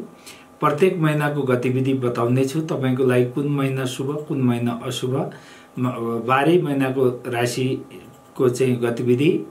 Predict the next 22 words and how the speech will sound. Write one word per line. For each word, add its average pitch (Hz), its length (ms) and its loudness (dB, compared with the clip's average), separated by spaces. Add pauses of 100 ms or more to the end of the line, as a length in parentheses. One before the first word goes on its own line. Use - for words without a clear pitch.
ए, 113 500 -2
लाई 120 240 2
पनि 127 280 0
म 123 160 4
जानकारी 117 460 -2
गराउने 123 380 2
छु, 135 160 -2
यहाँ 147 380 0 (500)
समावेश 151 540 2
गर्ने 160 280 2
छु 175 340 2 (100)
र 135 280 4
समग्रमा 170 800 2
तपाईँको 139 420 -2
वर्ष 131 340 0
कुन 175 300 0
कुन 185 200 2
ग्रहले 127 1040 -2
कस्तो 151 380 -2
किसिमको 123 380 -4
प्रभाव 113 480 -2
पार्नेछ, 113 420 -6